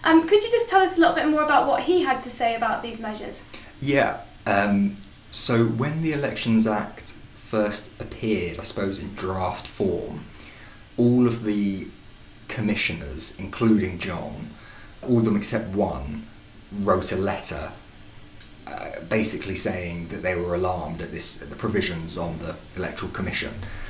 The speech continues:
Speaker 2: Um, but clearly the government basically ignored them and, and pushed it through anyway. And, um, so when I sat down with him, interviewing for the piece, I basically said, "Do we now have legislation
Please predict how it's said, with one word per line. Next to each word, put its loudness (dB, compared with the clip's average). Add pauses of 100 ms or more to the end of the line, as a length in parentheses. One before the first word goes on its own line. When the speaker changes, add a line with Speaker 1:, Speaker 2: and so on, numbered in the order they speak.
(180)
Speaker 2:
Um, 0 (540)
but -4
clearly 6
the -2
government -4
basically -4
ignored -4
them -10 (220)
and, -6
and -6
pushed -4
it -6
through 0
anyway. -4 (480)
And, -2
um, -4 (260)
so 6
when -4
I 0
sat 2
down -2
with -4
him, -6 (160)
interviewing -4
for -8
the -8
piece, -4
I -8
basically -2
said, -6 (540)
"Do 8
we 8
now 2
have -2
legislation -4